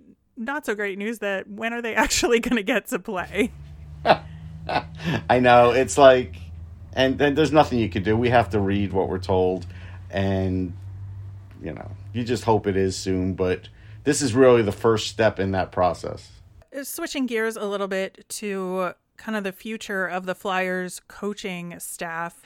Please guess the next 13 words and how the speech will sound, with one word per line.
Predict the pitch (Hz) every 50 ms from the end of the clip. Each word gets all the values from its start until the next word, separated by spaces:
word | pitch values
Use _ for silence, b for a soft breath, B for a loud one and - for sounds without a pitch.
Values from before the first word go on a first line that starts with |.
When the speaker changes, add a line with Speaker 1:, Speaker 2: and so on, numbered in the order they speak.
| b b b
Speaker 1:
We, | 247 240 240 240 233 -
obviously, | 208 214 214 226 226 214 - 226 202 202
we | 190 196 185 185
know | 185 180
we | 180 180 180
did | 175 196 185 185 180 -
see | - - - 185 180 175 170 170 170 170 -
in | - 185 180 175 175 175 175 175 -
last | 185 185 175 175 180 - -
night's | 185 180 175 175 - -
game, | - - 254 240 233 226 220 214 - -
Nick | 190 190 190 185 185
Schultz | - - - 214 190 185 190 - - - -